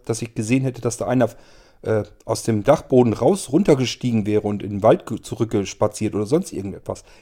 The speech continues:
Nichts von alledem. Nur diese Ereignisse, die ich euch eben berichtet habe, die sind passiert.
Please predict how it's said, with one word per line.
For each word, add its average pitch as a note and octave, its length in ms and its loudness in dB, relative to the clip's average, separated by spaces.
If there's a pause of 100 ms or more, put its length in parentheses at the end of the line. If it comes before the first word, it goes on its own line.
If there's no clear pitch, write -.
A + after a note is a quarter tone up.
Nichts F#3 360 0
von G2 180 -2
alledem. G2 440 -6
Nur F3 260 0
diese F3+ 480 2
Ereignisse, D3+ 640 2 (320)
die C3 80 2
ich C3 100 -6
euch B2 200 -2
eben A#2 180 -4
berichtet G2+ 380 -6
habe, F2+ 200 -10
die G2 160 -4
sind D3+ 220 -4
passiert. - 460 0